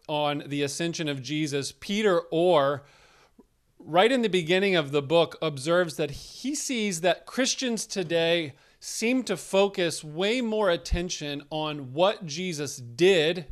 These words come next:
in the past and what he will do in the future. So think about it. We think a lot about Jesus's birth and his death and his resurrection, what he did in the past, and what he will do in the future. We are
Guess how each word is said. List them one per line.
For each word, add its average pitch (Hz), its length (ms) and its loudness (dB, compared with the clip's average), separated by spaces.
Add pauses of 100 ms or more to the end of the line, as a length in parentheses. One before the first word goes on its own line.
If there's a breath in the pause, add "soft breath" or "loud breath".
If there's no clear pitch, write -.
(100)
in 143 120 -6
the 139 80 -10
past 156 760 -6 (640 soft breath)
and 175 200 0
what 185 180 8
he 185 220 -2
will 226 400 2
do 208 560 0
in 180 340 0
the 151 160 -8
future. 151 680 -6 (440 soft breath)
So 175 160 -2
think 220 240 -2
about 147 320 4
it. 131 120 -8
We 165 200 -6
think 175 360 -4
a 160 60 -2
lot 160 300 2
about 151 460 -2
Jesus's 139 800 -6 (120)
birth 175 600 2
and 127 220 -10
his 120 340 -8
death 175 520 2
and 120 120 -14
his 123 160 -10
resurrection, 147 640 -2
what 143 100 -6
he 160 80 -6
did 175 180 0
in 160 120 -2
the 143 40 -6
past, 196 600 -2 (840 soft breath)
and 175 120 -2
what 196 120 4
he 202 100 2
will 226 320 8
do 208 180 2
in 190 80 4
the 170 80 2
future. 202 420 -4
We 147 200 -4
are 143 280 -2